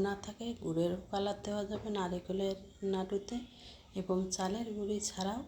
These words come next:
দুধ পুলি পিঠে বানানো যাবে, সেরকমই একটি আজকে রেসিপি।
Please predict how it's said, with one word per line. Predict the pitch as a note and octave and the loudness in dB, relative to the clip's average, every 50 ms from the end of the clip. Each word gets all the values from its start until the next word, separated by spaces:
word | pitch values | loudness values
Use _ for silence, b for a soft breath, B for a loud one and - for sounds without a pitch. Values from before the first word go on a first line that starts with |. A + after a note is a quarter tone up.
| - - F#3+ | -10 -8 0
দুধ | G3 F#3 F3 - - | 0 0 0 0 -6
পুলি | - - - D#3+ D#3+ D#3+ | -4 -2 0 0 0 0
পিঠে | - - - - E3+ E3 | -2 -4 -2 -2 -2 0
বানানো | E3 D#3+ D#3 D#3 D#3 D#3+ | 0 -2 -2 -2 -4 -6
যাবে, | - D#3+ D#3+ - - | -6 -6 -4 -2 -4
সেরকমই | - - G3 G3 G3+ G3+ G3+ - G#3+ G#3+ A3+ B3 C#4 C#4 C4+ - F3 | -2 2 2 2 2 2 0 -2 -4 -2 0 0 -2 -2 0 -2 -2
একটি | F3 - - - F3 E3 E3 | -2 -4 -4 -2 -2 0 0
আজকে | D#3+ E3 - - - B3+ C#4+ C4 | 0 -2 -4 -4 -2 -2 0 0
রেসিপি। | F#3+ D#3 D3 - - - D3+ - - D#3 | 0 0 0 -2 -4 -6 -6 -4 -6 -6